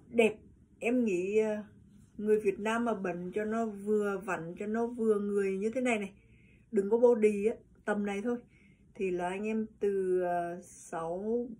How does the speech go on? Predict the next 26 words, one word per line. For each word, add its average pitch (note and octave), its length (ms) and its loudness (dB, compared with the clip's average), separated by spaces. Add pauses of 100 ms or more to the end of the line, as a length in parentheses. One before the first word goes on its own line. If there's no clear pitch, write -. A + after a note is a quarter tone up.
(340)
lăm, A#3 340 0 (200)
bảy F#3+ 280 -4
mươi G#3+ 200 -4
ký B3 140 -4 (480)
là F#3 140 -4
đẹp. E3+ 200 -2 (1700)
Nếu G3+ 320 4
mà C4+ 140 0
đúng A3 260 -2
ra A#3 260 -2
là G3+ 140 -2
sáu G#3 220 -10
lăm G3+ 320 -2
là F3 200 -6
đẹp. G#3 240 -2 (600)
Nó A#3+ 360 -2 (180)
có C#4+ 160 0
cái C#4+ 160 -6
đồ F#3+ 280 2 (100)
thoải E3 240 -2
mái F#3 320 -4
của F#3 240 -6
con G#3 120 -6
áo. G#3 200 -4 (500)
Còn F#3+ 280 -4
mà F#3 220 -4